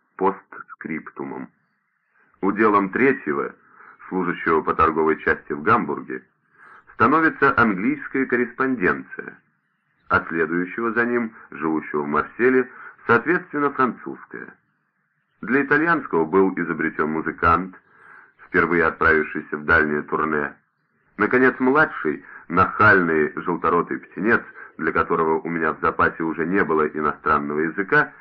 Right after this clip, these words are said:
изъяснялся в письмах на некоем немецко-еврейском диалекте,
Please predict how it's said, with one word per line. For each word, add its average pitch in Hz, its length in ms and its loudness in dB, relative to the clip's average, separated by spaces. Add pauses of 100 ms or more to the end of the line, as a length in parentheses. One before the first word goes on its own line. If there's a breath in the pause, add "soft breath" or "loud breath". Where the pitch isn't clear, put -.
(320 loud breath)
изъяснялся 143 640 -2
в - 100 -6
письмах 139 520 -2 (340 loud breath)
на 107 140 2
некоем 131 500 2
немецко-еврейском 110 1040 0
диалекте, 101 720 2